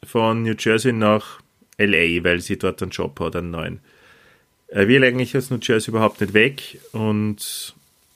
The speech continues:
die Wohnung, in die sie ziehen, die ist jetzt da nicht sonderlich berauschend, aber er lernt gleich jemanden kennen beim Einzug, einen gleichaltrigen Jungen, der ihn auf eine Beachparty einlädt. Und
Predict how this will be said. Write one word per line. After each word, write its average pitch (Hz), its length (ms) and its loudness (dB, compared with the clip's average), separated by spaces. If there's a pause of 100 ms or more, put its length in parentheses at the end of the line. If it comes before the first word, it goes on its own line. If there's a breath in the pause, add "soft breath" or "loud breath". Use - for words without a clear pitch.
(420)
die 101 160 -2
Wohnung, 117 320 4
in 123 140 2
die 120 100 -6
sie 120 160 -4
ziehen, 113 340 -2
die 110 80 2
ist 107 120 2
jetzt 107 180 -2
da 104 100 2
nicht 117 140 0
sonderlich 110 400 -2
berauschend, 104 560 0
aber 104 220 2
er 101 140 6
lernt 101 320 2
gleich 98 300 0
jemanden 101 340 -6
kennen 139 500 0 (500 loud breath)
beim 117 160 2
Einzug, 117 560 2
einen 107 140 0
gleichaltrigen 101 720 0
Jungen, 143 440 0 (360 loud breath)
der 107 160 4
ihn 123 120 2
auf 120 140 0
eine 120 160 0
Beachparty 104 800 -2
einlädt. 50 720 -8 (560)
Und 98 720 -2